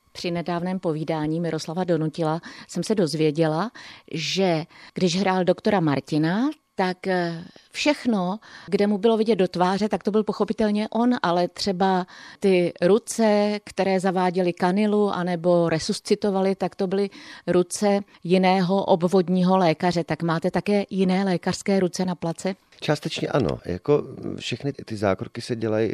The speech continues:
Speaker 2: tak, jak by se dělat měly, ale ty detailní práce jsou potom snímány z opravdových operací. Takže částečně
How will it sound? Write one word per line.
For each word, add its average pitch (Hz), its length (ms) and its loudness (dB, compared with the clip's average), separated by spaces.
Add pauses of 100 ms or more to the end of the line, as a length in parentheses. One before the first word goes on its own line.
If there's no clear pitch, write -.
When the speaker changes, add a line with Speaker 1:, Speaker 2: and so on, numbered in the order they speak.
(140)
Speaker 2:
tak, 92 200 -2
jak 90 160 -4
by - 80 -12
se - 160 -10
dělat 107 300 -8
měly, 67 500 -4 (340)
ale 87 180 -2
ty 110 100 -2
detailní 101 480 -2
práce 92 360 -6
jsou 95 140 -10
potom 95 440 -6 (140)
snímány 87 640 -4
z - 140 -12
opravdových 85 600 -6
operací. - 500 -6
Takže 71 200 -8
částečně 104 600 -6